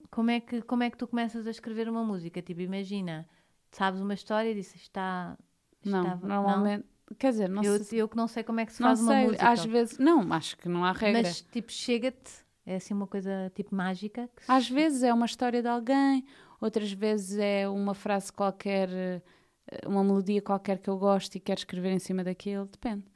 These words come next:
Speaker 2: Outras vezes é um, uma sequência de acordes que eu gosto.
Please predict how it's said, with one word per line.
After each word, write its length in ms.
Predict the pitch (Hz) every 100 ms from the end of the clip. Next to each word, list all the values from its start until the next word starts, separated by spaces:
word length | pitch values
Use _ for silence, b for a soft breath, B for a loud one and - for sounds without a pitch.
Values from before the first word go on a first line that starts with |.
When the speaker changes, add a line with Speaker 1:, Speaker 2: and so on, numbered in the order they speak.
| B B
Speaker 2:
Outras 220 | 233 214
vezes 280 | 220 202 202
é 180 | 196
um, 440 | 196 196 190 190 190
uma 100 | 196
sequência 400 | - 202 196 196
de 60 | 185
acordes 460 | 196 196 185 - - _ _ _ _ _ _ _ _ _ -
que 80 | 196
eu 60 |
gosto. 460 | 185 202 208 - -